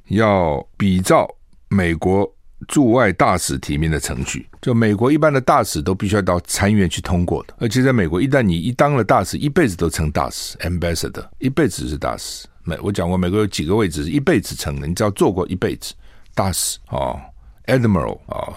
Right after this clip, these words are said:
这个，这个 senator，参议员，哦，一辈子叫。那以前的A I T大概就不经过参议员了，现在要经过参议院，就表示把他当成大使，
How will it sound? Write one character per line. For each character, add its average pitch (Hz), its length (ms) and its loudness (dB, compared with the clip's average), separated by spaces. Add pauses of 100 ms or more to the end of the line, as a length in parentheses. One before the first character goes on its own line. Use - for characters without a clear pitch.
这 - 160 -10
个， 67 320 -8 (360)
这 - 100 -14
个 - 80 -8
senator， 131 540 0 (240)
参 107 200 0
议 110 40 2
员， 62 260 -2 (140)
哦， - 240 -8
一 107 60 -4
辈 117 140 0
子 78 120 -2
叫。 69 180 -4 (300)
那 135 600 2 (600)
以 110 140 0
前 113 200 4
的 139 80 2
A 135 100 4
I 135 80 6
T - 140 -4
大 120 120 4
概 113 40 2
就 101 120 0
不 - 160 -4
经 120 200 0
过 110 100 4
参 95 220 0
议 92 40 2
员 58 260 -2
了， - 120 -20 (160)
现 104 160 -2
在 101 60 4
要 95 60 2
经 95 180 0
过 90 100 0
参 87 200 0
议 - 20 2
院， 78 340 -2
就 - 120 -8
表 78 180 0
示 85 80 -2 (100)
把 76 120 -2
他 87 100 0
当 101 180 0
成 85 180 0
大 90 180 2
使， - 260 -10